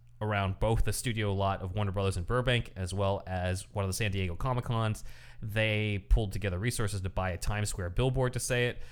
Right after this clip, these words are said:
Now, you know, it was a huge outpouring of love for Snyder and wanting to get his, um, you know, wanting to get his cut out there.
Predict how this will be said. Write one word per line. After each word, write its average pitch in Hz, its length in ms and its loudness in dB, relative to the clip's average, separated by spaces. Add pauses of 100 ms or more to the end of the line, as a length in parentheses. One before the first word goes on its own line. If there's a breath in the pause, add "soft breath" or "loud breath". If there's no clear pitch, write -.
(320 loud breath)
Now, 117 480 4 (200)
you 120 120 -4
know, 107 140 0
it 113 100 -2
was 131 160 2
a 123 40 -2
huge 165 480 -2
outpouring 117 360 2
of 98 60 0
love 113 140 4
for 101 80 0
Snyder 104 380 0
and 95 180 0
wanting 98 300 0
to 98 120 -8
get 92 380 -2
his, 90 560 -2 (160)
um, 85 300 -6 (260)
you 113 100 -2
know, 95 80 -2
wanting 95 280 -2
to 101 40 -4
get 95 100 -6
his 85 120 -8
cut 110 200 -2
out 117 220 -2
there. - 180 -6